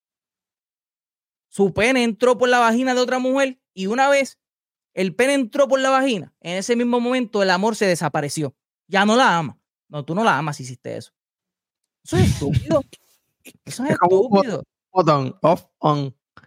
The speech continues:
Speaker 1: Sí, no, o sea, una cosa es sexo y otra cosa es sentimiento, Yadiel.
Speaker 2: Y, y,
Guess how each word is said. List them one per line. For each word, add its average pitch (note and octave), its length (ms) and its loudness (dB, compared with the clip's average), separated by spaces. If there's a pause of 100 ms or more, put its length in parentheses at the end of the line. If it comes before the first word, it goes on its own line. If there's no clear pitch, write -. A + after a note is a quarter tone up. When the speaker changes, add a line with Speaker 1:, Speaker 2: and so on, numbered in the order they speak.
Speaker 1:
Sí, F#3+ 400 -2
no, C4+ 260 0
o A#3 120 -8
sea, A3+ 260 2
una C#4+ 220 0
cosa C#4 260 0
es A3 80 -4
sexo B3 480 -2
y F3+ 40 2
otra G3+ 200 -2
cosa G#3 200 -8
es G#3 80 -6
sentimiento, F#3 720 -6
Yadiel. C3+ 420 -2 (360)
Speaker 2:
Y, F#3+ 160 0
y, F3 540 -2